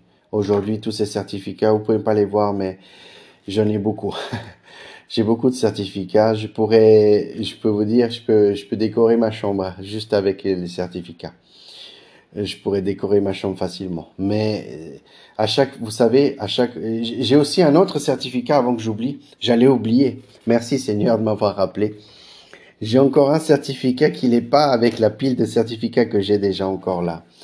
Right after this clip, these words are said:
J'ai un certificat qui est accroché dans ma chambre et vous pourrez pas le voir. J'a-, j'allais l'oublier, hein, je vous dis honnêtement, j'allais l'oublier. C'est Introduction en théologie. C'est à peu près, je crois que c'est onze heures de cours.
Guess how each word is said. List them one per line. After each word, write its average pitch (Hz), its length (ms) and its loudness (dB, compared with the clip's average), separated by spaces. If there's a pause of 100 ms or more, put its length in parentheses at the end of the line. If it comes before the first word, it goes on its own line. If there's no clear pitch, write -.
(340)
J'ai 110 160 2
un 143 80 6
certificat 147 640 0
qui 147 100 -2
est 113 60 4
accroché 123 440 0
dans 120 140 2
ma 110 140 2
chambre 110 320 0
et 98 40 2
vous 101 140 0
pourrez 104 260 2
pas 104 140 2
le 98 60 -2
voir. 98 400 -2 (340)
J'a-, 123 240 6
j'allais 120 320 4
l'oublier, 120 500 2
hein, 98 160 2
je 101 80 -8
vous 104 80 -6
dis 104 120 -2
honnêtement, 107 340 -4
j'allais 92 240 -4
l'oublier. 85 420 -8 (600)
C'est - 480 0
Introduction 127 800 2
en 104 60 -2
théologie. 92 680 -6 (1080)
C'est 87 360 -4
à 85 120 -4
peu 101 140 -6
près, 95 360 -4
je 90 80 -12
crois 107 140 -2
que 107 40 -14
c'est - 220 -10
onze 110 280 -2
heures 113 120 2
de 98 100 -4
cours. 120 460 -2